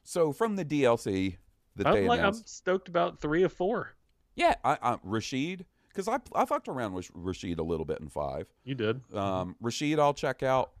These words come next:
Speaker 1: Aki, I think I'm gonna be all about. Just the character design that they showed, I was like, "Ooh,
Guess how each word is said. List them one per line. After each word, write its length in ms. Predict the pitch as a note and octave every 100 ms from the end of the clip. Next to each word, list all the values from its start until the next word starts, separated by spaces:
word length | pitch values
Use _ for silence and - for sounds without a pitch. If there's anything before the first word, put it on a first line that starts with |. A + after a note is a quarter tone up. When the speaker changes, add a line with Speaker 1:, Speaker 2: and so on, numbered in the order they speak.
| _ _
Speaker 1:
Aki, 540 | A2 C#3+ F3+ G3 G3+ G#3+
I 120 | G#2
think 260 | G#2 A#2+ G2
I'm 140 | F#2+
gonna 200 | F2+ F2+
be 160 | D#2+ D#2+
all 260 | D#2+ D2 C2
about. 360 | B1 B1+ - -
Just 240 | C#3 -
the 60 | B2+
character 400 | B2 G2+ A2+ B2+
design 640 | B2 A2 A#2+ B2+ C3+ C#3 _
that 160 | G#2+
they 140 | G#2+ G2+
showed, 240 | A#2+ A2+
I 40 | G2
was 140 | E2
like, 160 | C#2+ -
"Ooh, 380 | B2 G2 E2